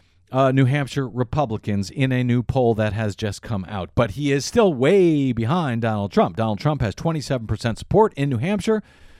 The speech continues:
Chris Christie is now second place, but he only has twelve percent. Followed by, uh, Marco Rubio with eleven and Ted Cruz with ten.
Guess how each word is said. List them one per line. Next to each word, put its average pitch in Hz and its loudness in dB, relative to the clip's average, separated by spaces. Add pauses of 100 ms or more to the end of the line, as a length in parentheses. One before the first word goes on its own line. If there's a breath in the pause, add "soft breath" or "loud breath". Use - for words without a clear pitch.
(500 soft breath)
Chris 170 0
Christie 180 2
is 151 0
now 208 2
second 214 -2
place, 233 0
but 147 0
he 170 -2
only 160 2
has 143 -2
twelve 113 0
percent. 92 -6 (2750 soft breath)
Followed 110 0
by, 104 4
uh, 85 2
Marco 101 0
Rubio 107 2
with 101 2
eleven 107 2
and 95 -4
Ted 98 -4
Cruz 104 0
with 87 -8
ten. 101 -2